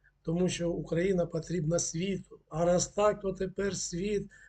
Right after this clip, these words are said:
просто зобов'язаний нам буде давати стільки грошей і зброї, скільки ми будемо вважати за необхідним. Насправді це зовсім не так.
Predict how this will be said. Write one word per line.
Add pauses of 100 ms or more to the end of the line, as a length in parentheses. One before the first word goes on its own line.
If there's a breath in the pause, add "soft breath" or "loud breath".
просто
зобов'язаний
нам
буде
давати
стільки
грошей
і
зброї, (240 loud breath)
скільки
ми
будемо
вважати
за
необхідним. (120)
Насправді (560 soft breath)
це
зовсім
не (220)
так.